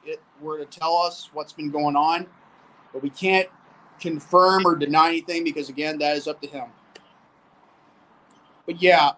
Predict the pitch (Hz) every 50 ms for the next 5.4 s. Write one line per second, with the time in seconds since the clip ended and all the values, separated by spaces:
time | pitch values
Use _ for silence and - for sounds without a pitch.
0 | _ _ - - 170 175 175 170 170 165 170 _ _ - - - 196 202 208 208
1 | 202 202 208 208 208 202 208 202 202 196 _ _ _ _ _ _ _ _ _ _
2 | _ _ _ _ _ _ _ _ _ _ _ _ _ _ _ _ 151 175 185 202
3 | 208 208 220 208 185 190 190 190 185 - 196 190 175 170 160 - 185 190 185 190
4 | 190 185 185 185 175 - 170 165 175 175 165 165 160 165 160 156 147 143 135 156
5 | 165 175 175 180 185 180 180